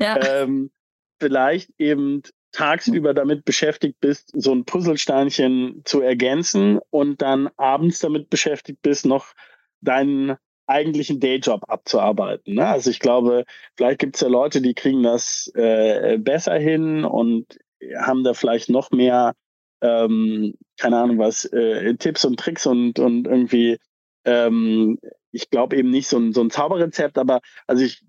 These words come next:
Speaker 2: bei, bei uns oder bei mir hat das einfach ganz oft,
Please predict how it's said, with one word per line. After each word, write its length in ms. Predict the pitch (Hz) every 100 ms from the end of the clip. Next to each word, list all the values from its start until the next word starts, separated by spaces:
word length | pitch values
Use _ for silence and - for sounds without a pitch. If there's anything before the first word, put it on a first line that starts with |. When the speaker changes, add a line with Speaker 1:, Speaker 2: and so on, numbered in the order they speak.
| - _ _ - 123
Speaker 2:
bei, 260 | - 123 123
bei 180 | 117 117
uns 360 | 120 143 -
oder 200 | 143 123
bei 120 | 113 113
mir 200 | 120 131
hat 80 |
das 160 | 135 - - _ _ -
einfach 320 | 120 120 113
ganz 240 | 120 113 -
oft, 280 | 120 -